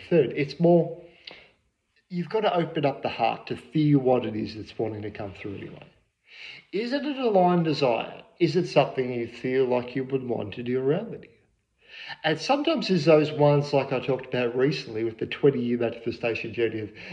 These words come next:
me wanting to be a writer, creative, you know, really bring forward that into my reality. There was this aspect that I had to really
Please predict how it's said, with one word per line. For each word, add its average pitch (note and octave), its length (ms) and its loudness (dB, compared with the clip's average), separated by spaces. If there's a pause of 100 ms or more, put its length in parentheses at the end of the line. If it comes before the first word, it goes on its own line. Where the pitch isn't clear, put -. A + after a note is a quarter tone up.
(100)
me A2+ 240 -2
wanting G#2+ 300 -8
to G#2 60 -12
be G#2+ 120 -8
a A2 80 -6
writer, C3 500 -2
creative, A2+ 560 -4 (320)
you - 80 -12
know, A2 120 -8
really B2 680 -2
bring C3+ 140 0
forward B2 320 -4
that A#2 180 0
into A2 220 -12
my A2 220 -8
reality. A#2+ 640 -2 (960)
There F3 100 6
was D#3+ 160 0
this F3 140 -6
aspect - 640 0
that D#3 360 0
I D3 180 4
had D3+ 280 0
to D#3 100 -2
really C#3 500 0